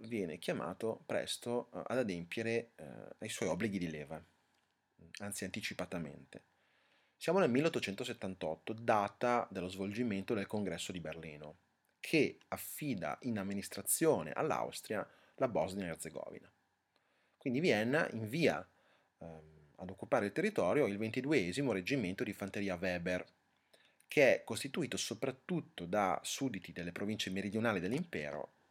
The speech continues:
eh, tra cui molti triestini e tra cui lo stesso Oberdan. Oberdan però rifiuta di indossare la casacca militare, eh, austriaca e decide di disertare. Parte quindi per la penisola italiana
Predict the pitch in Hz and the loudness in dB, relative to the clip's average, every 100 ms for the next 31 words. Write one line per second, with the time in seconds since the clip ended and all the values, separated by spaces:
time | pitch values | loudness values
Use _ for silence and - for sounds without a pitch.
0 | - 80 57 52 - - 117 98 104 - | -14 -14 -12 -10 -8 -4 -2 0 -2 -4
1 | - 117 - 78 - - _ - - 101 | -4 -4 -4 -8 -12 -16 _ -8 -8 -8
2 | 78 78 - - - - - - - _ | -8 -10 -10 -12 -10 -10 -12 -14 -18 _
3 | _ _ _ _ _ _ - _ _ _ | _ _ _ _ _ _ -20 _ _ _
4 | _ _ - - 180 123 131 160 139 127 | _ _ 2 10 10 10 6 8 10 10
5 | - - 117 113 - 226 - 92 85 90 | 8 -2 -8 -4 4 4 4 0 0 -2
6 | 87 - - 107 90 87 80 - 101 110 | -2 -2 0 0 2 0 -2 -4 -2 -2
7 | 104 95 95 92 113 98 85 80 78 - | -2 -4 -4 -4 -2 0 -2 -2 -6 -6
8 | - 85 78 76 175 208 - 113 120 147 | -8 -6 -6 -2 -2 -2 0 0 2 2
9 | 147 - - 143 143 - 98 87 98 98 | 2 0 -6 -4 -2 -2 -4 -4 -4 -2
10 | 90 - - 50 - _ _ _ _ _ | -4 -6 -10 -10 -14 _ _ _ _ _
11 | _ - _ _ _ _ _ _ - 147 | _ -20 _ _ _ _ _ _ 8 8
12 | 131 - - 98 98 113 117 - _ _ | 8 0 0 -2 0 0 -2 -6 _ _
13 | - 101 92 92 - 101 110 101 95 90 | -2 0 2 -2 -4 -2 -2 -2 -2 -2
14 | 107 143 117 87 82 | 4 6 6 4 -4